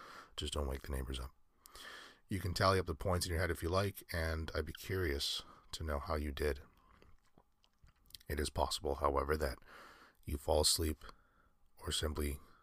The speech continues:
just want something to have to listen to while, uh, you're trying to doze off, and that's okay.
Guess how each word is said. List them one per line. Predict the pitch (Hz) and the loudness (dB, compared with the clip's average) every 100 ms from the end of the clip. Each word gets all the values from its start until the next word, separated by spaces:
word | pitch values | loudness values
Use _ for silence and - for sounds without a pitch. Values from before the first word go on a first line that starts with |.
| - | -10
just | - 80 | -4 -2
want | 78 69 | 0 2
something | 80 73 | 0 0
to | 71 | -2
have | 73 69 69 - | 0 0 -2 -4
to | 73 | -2
listen | 71 69 | 0 -2
to | 69 69 | -4 -4
while, | 65 67 - - - - - - - _ - | -2 -2 -4 -12 -20 -20 -20 -20 -20 _ -16
uh, | - - - - _ _ | -14 -12 -14 -18 _ _
you're | 80 65 | -4 -2
trying | - 65 64 | -2 -4 -4
to | - - - - - _ 80 | -6 -8 -10 -16 -20 _ -2
doze | 67 65 | -2 2
off, | 76 73 - | 2 2 -4
and | - | -2
that's | 104 113 | 0 0
okay. | 107 - | -2 -2